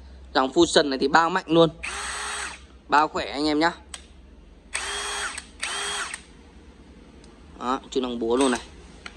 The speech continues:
Ừ, rất là mạnh luôn anh em nhá. Anh em nào lấy con này thì để cho anh em mình với giá của nó là một triệu chín.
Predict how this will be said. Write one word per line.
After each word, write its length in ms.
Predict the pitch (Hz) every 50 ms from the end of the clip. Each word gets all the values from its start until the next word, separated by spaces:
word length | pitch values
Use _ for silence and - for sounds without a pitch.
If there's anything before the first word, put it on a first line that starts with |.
| - - - - - - - - - - 415 453 494 480 480 494 494 494 494 494 480 480 - - - - - - - - - - _ _ _ 113 113
Ừ, 140 | 123 139 151 151 - - - - _ _ - - - -
rất 140 | 175 190
là 60 | 160 135
mạnh 200 | 131 143 143 -
luôn 120 | 131 131 131
anh 120 | 135 135
em 120 | 131 127 127
nhá. 120 | 139 131 - - - - - - - - - _ _ _ _ _ _ _ _ - - - - - - - - - - -
Anh 140 | - - 147
em 120 | 147 147
nào 120 | 143 143 139
lấy 180 | 135 139 151
con 160 | 156 170 175
này 140 | 165 156 143
thì 140 | 135 139 135
để 180 | 139 127 104 104
cho 60 | - 143
anh 100 | 147 151
em 120 | 151 151
mình 180 | 151 139 131 120
với 200 | 120 123 139 135
giá 240 | 147 123 117 135
của 100 | 151 151
nó 160 | 131 120 120 139
là 120 | 147 143
một 220 | 131 123 120 113
triệu 120 | - - - -
chín. 300 | - 170 170 170 202 -